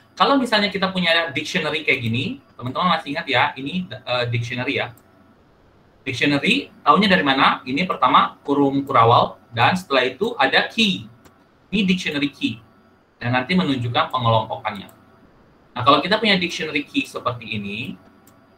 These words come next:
jadi kita nggak perlu lagi membuat, eh, menentukan indeksnya.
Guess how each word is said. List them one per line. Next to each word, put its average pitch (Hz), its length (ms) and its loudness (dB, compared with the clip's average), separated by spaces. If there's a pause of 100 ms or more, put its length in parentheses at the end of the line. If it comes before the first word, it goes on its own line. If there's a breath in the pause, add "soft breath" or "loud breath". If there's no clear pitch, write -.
(920)
jadi 196 160 0
kita 190 220 0
nggak 180 180 4
perlu 151 160 6
lagi 147 320 4
membuat, 160 720 2
eh, 127 380 2 (180)
menentukan 143 580 0
indeksnya. 135 640 -2